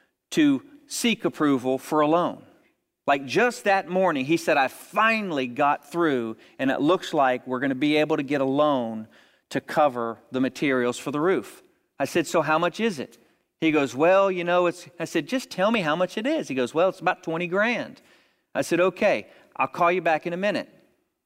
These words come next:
He goes, "Well, aren't you gonna tell me what this is about?" I said, "Nope."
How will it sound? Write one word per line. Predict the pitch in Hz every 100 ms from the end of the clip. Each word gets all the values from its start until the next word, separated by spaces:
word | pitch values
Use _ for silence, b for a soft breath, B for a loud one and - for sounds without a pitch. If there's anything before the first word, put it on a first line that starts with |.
| _ _ -
He | 160
goes, | 156 139
"Well, | 151 139 131 - -
aren't | 139 143
you | 175
gonna | 175
tell | 160 185 185
me |
what | 180 170
this | 175 175
is | 156
about?" | 151 160 180
I | 135
said, | - 110
"Nope." | 110 113 151 226